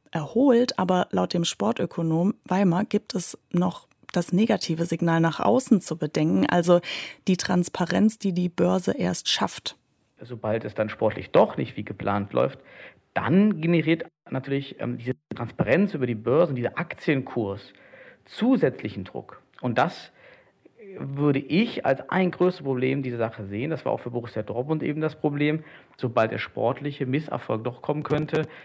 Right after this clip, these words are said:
Speaker 2: multipliziert sich das negative Signal durch diese Aktie natürlich.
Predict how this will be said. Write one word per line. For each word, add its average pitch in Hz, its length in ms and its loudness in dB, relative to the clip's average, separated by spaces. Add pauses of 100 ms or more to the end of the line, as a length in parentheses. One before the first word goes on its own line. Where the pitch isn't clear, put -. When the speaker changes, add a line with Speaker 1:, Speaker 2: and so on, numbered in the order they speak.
(280)
Speaker 2:
multipliziert 147 640 0
sich - 360 -4 (260)
das - 180 -4
negative 131 460 0
Signal 123 460 0
durch 123 200 -4
diese 120 320 -4
Aktie - 440 -6
natürlich. 107 500 -4